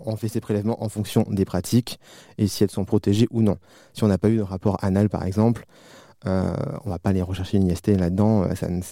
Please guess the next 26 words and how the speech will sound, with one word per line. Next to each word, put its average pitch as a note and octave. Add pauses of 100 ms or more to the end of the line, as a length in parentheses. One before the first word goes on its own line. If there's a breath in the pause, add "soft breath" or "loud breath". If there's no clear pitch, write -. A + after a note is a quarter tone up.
ça -
ne G2
sert -
strictement G#2
à G2
rien. F#2
Euh, A2+
ensuite, A#2+ (100)
on A#2+
a, C#3+ (100)
euh, A2
l'autotest. A#2 (140)
On D#3+
peut B2+
le A#2
retrouver B2+
en C3
pharmacie. C3 (120)
Alors G#2
là, A#2
en G#2+
pharmacie, B2+ (300)
en A#2+
fonction C3
de -
l'autotest, A2+